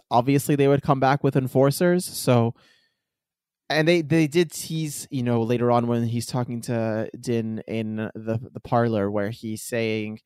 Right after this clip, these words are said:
um, "As long as I'm here, everything will be fine, but you're not gonna be here forever," right? They, they tease this idea that,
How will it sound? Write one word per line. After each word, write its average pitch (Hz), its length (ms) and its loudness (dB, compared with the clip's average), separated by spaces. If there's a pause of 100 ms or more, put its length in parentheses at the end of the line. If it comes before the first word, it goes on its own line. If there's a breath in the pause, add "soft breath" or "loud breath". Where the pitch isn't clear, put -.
(440 soft breath)
um, 95 320 -10
"As 120 160 -8
long 120 220 2
as 113 80 -2
I'm 113 180 0
here, 113 200 0
everything 104 280 -4
will 104 80 -8
be 98 80 -12
fine, 104 360 -4
but 107 140 -6 (140)
you're 117 140 -10
not 117 220 -4
gonna 107 180 -6
be 101 100 -14
here 107 180 -12
forever," 101 440 -10
right? 95 180 -8
They, 110 160 -6
they 113 140 -8
tease 120 400 -8
this 110 200 -10
idea 104 340 -8
that, 92 180 -8